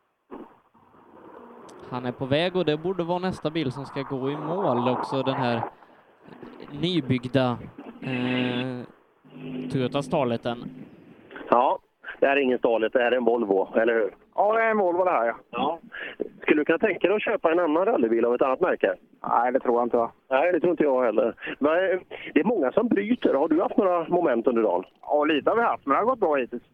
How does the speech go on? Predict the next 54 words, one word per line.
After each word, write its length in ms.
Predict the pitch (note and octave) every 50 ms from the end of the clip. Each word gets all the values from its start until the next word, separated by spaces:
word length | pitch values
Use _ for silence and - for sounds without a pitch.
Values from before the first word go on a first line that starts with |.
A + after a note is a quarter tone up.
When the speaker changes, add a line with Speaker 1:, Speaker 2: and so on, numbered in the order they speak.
| _ _ _ _
Speaker 2:
Ja, 220 | - C#3+ F3 G3+ C4+ E4
inga 160 | F#3+ F3 F3
punkteringar? 540 | D#3+ F3 E3+ - F3 E3+ D#3+ E3 F3 G3+ A#3 - _ _
Speaker 3:
Nej, 300 | - C#3 E3 F#3 - - _ _ _ _ - _ - D3
trasig 320 | - A3 G#3 D#3+ - G3 F#3
stötdämpare. 640 | - A3+ G3 D3 - F#3+ C3+ C#3 C#3 F3 F#3 F3+ - - _ _
Men 100 | - E3
det 60 | F#3+
fixade 340 | - A#3 A3 G#3 - F#3+ F#3+
Parker, 340 | - A3 G3+ C#3 - - C#3+
det 80 | E3
får 100 | D#3+ -
vi 60 | F#3+ -
tacka 300 | G#3 F3+ - - C#3+ C3+
för. 140 | - A#2+ - _ _ _ _ _ _
Speaker 2:
Jaha, 440 | - E3+ - C3 A2 - - F#2 G2+ A2 - _ _
det 60 | D3+
är 360 | D3 G3 - - - C3 -
perfekt. 360 | - D#3+ D3 C3+ D3 G3 - - _ _
Speaker 3:
Det 300 | - A3 - - B3 C3
är 80 | C#3+ C#3+
bra 220 | C3+ D3 C#3+ C#3
service. 320 | - C#3+ C3 C3 C#3 C3+ - _ - _ _ _
Speaker 2:
Ja, 220 | B2 D#3 G3+ B3
det 100 | A#3 G3 F3+
är, 280 | F3 F3 F3 F3 E3+ F3
det 120 | E3+ E3+
är 60 | F#3
skönt 320 | F3 - G#3+ G#3 A3 G#3+ -
det. 140 | - G#2 G2
Och, 480 | G#2+ A#2+ C#3 D3+ E3 E3+ F3 F3 E3+ - - - - - -
ja, 80 | C3
det 60 | C#3+ D#3
är 40 |
många 200 | F3 G3 F3 D#3+
som 100 | - G#3+
har 120 | G#3 F#3+ -
problem, 280 | - B3+ A3+ E3+ C3+
så 80 | - -
tar 240 | - D#3 D3+ D#3 D#3
man 100 | D#3 D3
sig 100 | - E3
bara 180 | D3 C#3+ D3
igenom 360 | F3+ A3 G3+ D#3 C#3 D3 D#3+ -
så 80 | -
är 220 | E3+ E3 D#3+ D#3+ D#3
det 60 | D#3+
nyttiga 380 | E3 D#3+ C#3+ - C#3 C#3 C#3
erfarenheter. 520 | B2 - A#2+ A#2 A#2 C3+ E3 - - B2 - -
Varför 240 | D#3+ F3+ - -
åker 180 | G#3 F#3+ - G3
du 220 | D3+ D#3+ D#3 - - - - D#3+ - D#3
i 40 | D#3
Sydsvenskan? 480 | - F3 B2+ - D3 F#3 - - -